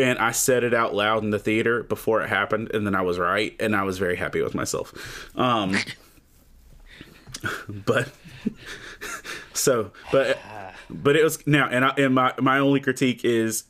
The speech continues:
uh, Pattinson's an excellent Batman. Um, the portrayal of Bruce Wayne is not the billionaire playboy. It is straight up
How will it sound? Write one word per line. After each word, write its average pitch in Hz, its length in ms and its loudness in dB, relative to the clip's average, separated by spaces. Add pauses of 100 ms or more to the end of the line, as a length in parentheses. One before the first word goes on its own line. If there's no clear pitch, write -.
(260)
uh, 117 320 2
Pattinson's 147 480 -2
an 139 200 -2
excellent 117 540 0
Batman. 78 600 -4 (1000)
Um, 98 600 0 (1120)
the 113 760 2 (440)
portrayal 131 520 2
of 123 120 -2
Bruce 123 260 0
Wayne 127 300 2
is 107 140 0
not 110 200 0
the 98 60 -12
billionaire 107 400 2
playboy. 127 460 0
It 127 200 2
is 131 160 0
straight 123 420 2
up 117 300 0